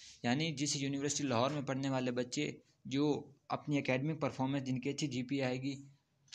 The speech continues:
यानी जो, अ, हर ईयर वेरी कर सकती है, कभी थ्री पॉइंट फ़ाइव हो सकती है, सिक्स हो सकती है, सेवन हो सकती है,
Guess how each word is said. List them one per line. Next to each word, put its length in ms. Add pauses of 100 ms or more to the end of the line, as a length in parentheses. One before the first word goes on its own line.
(140)
यानी 400
जो, 220
अ, 240 (460)
हर 180
ईयर 640
वेरी 300
कर 180
सकती 320
है, 280 (120)
कभी 180
थ्री 180
पॉइंट 180
फ़ाइव 260
हो 100
सकती 240
है, 60
सिक्स 260
हो 60
सकती 280
है, 60
सेवन 260
हो 80
सकती 280
है, 160